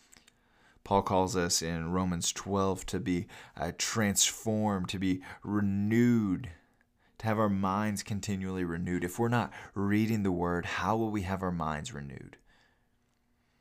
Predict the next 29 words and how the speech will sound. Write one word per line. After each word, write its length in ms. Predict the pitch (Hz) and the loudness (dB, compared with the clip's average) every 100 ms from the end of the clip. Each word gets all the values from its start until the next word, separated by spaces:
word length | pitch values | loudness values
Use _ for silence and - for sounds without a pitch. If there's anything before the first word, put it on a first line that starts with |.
| _ _ | _ _
And 160 | 98 | -4
so 240 | 101 95 82 | 0 0 0
that 220 | 95 95 | 0 -2
leads 320 | 92 95 90 | -2 -2 -4
kind 240 | - 101 92 | -4 -4 -4
of 120 | 90 | -2
into 240 | 92 90 | -2 0
this, 340 | 87 85 82 - - - - | 0 0 0 -4 -10 -20 -8
into 560 | 95 82 95 95 78 | -4 -2 -2 0 0
the 100 | 67 | -2
closing 640 | 90 - 101 98 98 95 104 | -6 -2 2 2 2 -2 -2
here. 340 | 90 80 76 - - | -2 -2 -4 -10 -12
In 200 | - 104 - - | -4 -4 -4 -4
order 340 | - 127 131 120 | 2 4 6 6
for 320 | - 104 95 | 4 4 2
us 440 | 87 85 - - - - - _ | 0 0 -2 -4 -10 -20 -20 _
to, 300 | - 98 82 | 0 2 2
to 420 | - - 104 90 82 | -2 -2 0 2 0
have 320 | - 98 95 | -2 0 0
a 60 | 87 | 0
mind 680 | 82 85 82 87 82 78 | 0 2 2 2 -2 -6
of 140 | - - | -8 -8
Christ, 420 | - 69 65 - | -6 -4 -4 -4
in 120 | 90 | -2
order 260 | 104 113 120 | 0 2 2
for 220 | - 98 | 2 2
us 180 | 87 - | 0 -2
to 120 | 95 | -2
be 200 | 87 85 | -2 -4